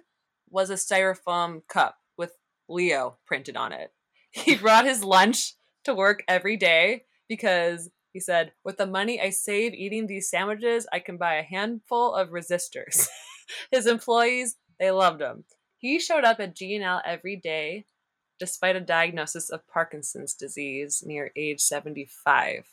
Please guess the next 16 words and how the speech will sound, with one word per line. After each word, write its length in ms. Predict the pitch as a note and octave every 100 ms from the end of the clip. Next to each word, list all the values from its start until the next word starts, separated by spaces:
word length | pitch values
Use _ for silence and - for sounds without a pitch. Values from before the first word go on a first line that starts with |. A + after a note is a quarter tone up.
| _ -
And 120 | E3
on 140 | E3 E3+
March 340 | F3+ F#3+ -
twenty-first, 920 | A#3+ C4 F4 F4 _ B3+ A#3 A#3+ -
nineteen 320 | F#3 F3+ G#3
ninety-one, 720 | G3+ G#3 B3 G3 F3+ F#3 G3 F#3+ _ _ -
Phyllis 540 | F#3+ F#3+ G3+ - - _ _ _ _ -
found 220 | F3+ F#3+
him, 160 | G3+
unfortunately, 440 | F3+ G3 F#3 - F3+
on 80 | F#3+
the 40 |
floor 340 | G#3+ F#3 F3 F#3
of 100 | G#3+
his 180 | C4 B3 A3 -
bedroom. 800 | A#3+ A#3 A#3 A3 G#3 G#3+ A#3